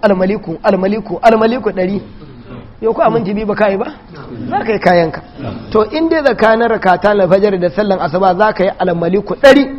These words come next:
a ganahu Allahu. Yanzu nan za ka yi kuɗi, Allah zai wadata ka. Imma bi sababi, aw bi gairi sababi. Ko wani ya zame ma dalilin yin kuɗin, ko ba dalili ma kuɗin za ka yi,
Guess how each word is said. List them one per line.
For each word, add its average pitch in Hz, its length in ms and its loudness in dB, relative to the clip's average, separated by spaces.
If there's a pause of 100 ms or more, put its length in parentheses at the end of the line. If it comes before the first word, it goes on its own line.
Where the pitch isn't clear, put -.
(760)
a 175 120 4
ganahu 190 380 4
Allahu. 175 380 4 (540)
Yanzu 269 460 6
nan 240 260 4
za 185 160 6
ka - 80 -4
yi 165 60 -4
kuɗi, 175 260 -4
Allah 190 260 0
zai 175 80 0
wadata 160 420 0
ka. 147 140 -10 (640)
Imma 196 400 4
bi 202 180 -2
sababi, 277 360 4 (760)
aw 226 180 8
bi 196 140 4
gairi 170 260 4
sababi. 151 340 -2 (760)
Ko 294 320 6
wani 302 220 4
ya 269 100 4
zame 247 240 2
ma 226 200 2
dalilin 202 440 -2
yin 208 140 2
kuɗin, 202 320 -4
ko 247 160 2
ba 262 180 2
dalili 196 360 0
ma 190 120 0
kuɗin 185 280 -2
za 180 160 2
ka 175 100 -8
yi, 170 80 -8